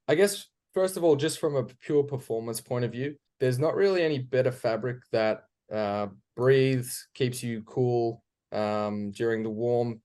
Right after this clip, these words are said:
you know, it'll keep you cool. If it's cooler, it will keep you warm. Um, it's sweat wicks. My biggest thing that I love is that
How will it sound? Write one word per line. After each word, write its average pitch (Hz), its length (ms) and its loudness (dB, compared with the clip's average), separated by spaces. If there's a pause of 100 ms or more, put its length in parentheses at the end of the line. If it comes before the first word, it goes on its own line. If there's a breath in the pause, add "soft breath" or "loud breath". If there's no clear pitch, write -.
(120)
you 110 180 -2
know, 104 140 -2
it'll 101 100 -4
keep 107 220 -4
you 107 60 -8
cool. 143 360 8
If - 160 -6
it's - 140 -14
cooler, 120 500 -2
it 107 100 2
will 110 200 -2
keep 113 240 -4
you 110 100 -4
warm. 113 360 -4 (340 soft breath)
Um, 101 440 -2
it's 101 200 -6
sweat 147 320 4
wicks. 135 400 4 (500 soft breath)
My 135 280 4 (180)
biggest 131 420 -2
thing 123 140 -2
that 113 100 -2
I 113 140 2
love 127 320 2
is 107 240 -6
that 110 320 -2